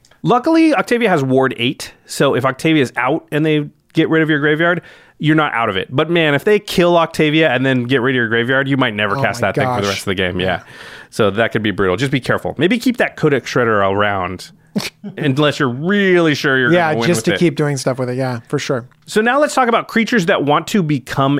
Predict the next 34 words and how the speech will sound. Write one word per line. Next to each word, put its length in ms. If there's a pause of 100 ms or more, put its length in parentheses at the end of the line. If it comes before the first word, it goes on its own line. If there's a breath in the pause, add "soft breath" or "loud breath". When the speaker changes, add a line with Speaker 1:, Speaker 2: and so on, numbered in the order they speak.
Speaker 1:
eight 180
eights. 220
And 160
one 140
interesting 500
thing 200
to 100
note 260
about 180
Octavia 460
is 120
that 160
it 120
turns 340
a 120
creature 360
into 220
an 80
eight 120
eight, 160
but 120
it 80
doesn't 260
have 240
that 220
little 180
clause 400
that 140
a 40
lot 220
of 40
these 140
effects 260
have 260